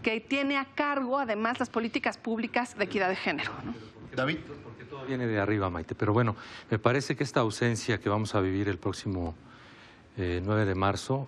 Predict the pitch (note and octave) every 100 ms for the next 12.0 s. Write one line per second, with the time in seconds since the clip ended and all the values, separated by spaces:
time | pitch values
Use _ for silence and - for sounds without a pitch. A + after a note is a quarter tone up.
0 | B2+ F#2+ F2+ G2 G#2+ B2 - - - -
1 | - - - - F#2 F2+ F2+ A#2+ B2 A#2+
2 | A2+ A2 G2 G2 G2+ G2+ G#2 A2+ A2+ A2
3 | F#2+ G2 G2 F#2 E2 D#2+ G2+ F2 F2 G2
4 | G2+ G#2+ G#2 G2+ F#2 F2 F#2+ F#2 F#2 F2
5 | F2 F#2 F#2+ - B2 - - - - -
6 | - - B2 B2+ B2+ A2+ A#2 A#2+ G#2+ G2
7 | G#2 F#2 G#2 F#2 F#2+ G2+ G2+ F#2+ F2 D#2+
8 | - - - - - F2+ F2 E2+ E2+ E2
9 | F#2+ F#2+ A2 G2+ G#2+ G2+ G#2 A2 A2 G2+
10 | - - G2 F#2+ G2+ F#2+ - - - -
11 | - - - - - C3 - G2+ F#2